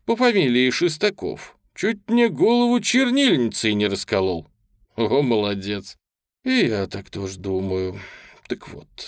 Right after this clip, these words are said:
чтоб этот добрый молодец был и на фронте боец, скажи ему, не на всякого офицера можно со штыком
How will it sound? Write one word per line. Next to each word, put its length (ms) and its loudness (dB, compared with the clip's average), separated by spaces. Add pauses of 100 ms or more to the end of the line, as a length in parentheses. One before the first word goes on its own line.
(340)
чтоб 420 -8
этот 440 -4
добрый 500 -2
молодец 880 -4
был 340 -2
и 200 0
на 180 0
фронте 500 -4
боец, 640 -4 (560)
скажи 440 0
ему, 440 -4 (300)
не 260 0
на 140 0
всякого 580 0
офицера 760 -2
можно 580 -2
со 240 -4
штыком 840 -2